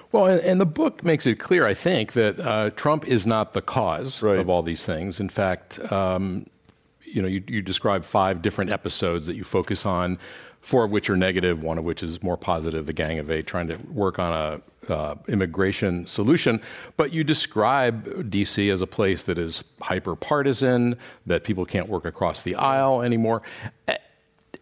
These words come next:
Speaker 1: but is the me-, is that message that you're, you know, talking about on the campaign trail, is it,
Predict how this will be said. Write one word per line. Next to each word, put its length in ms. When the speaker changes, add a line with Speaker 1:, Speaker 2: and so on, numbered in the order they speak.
Speaker 1:
but 160
is 140
the 80
me-, 220
is 220
that 200
message 800
that 380
you're, 280
you 120
know, 120
talking 360
about 160
on 80
the 60
campaign 380
trail, 300
is 220
it, 120